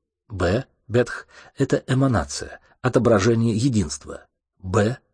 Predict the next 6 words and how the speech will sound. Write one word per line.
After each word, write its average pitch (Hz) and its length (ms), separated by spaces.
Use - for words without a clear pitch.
это 85 380
второй. 127 480
Мы 147 260
вышли 123 360
из 117 340
одного, 107 560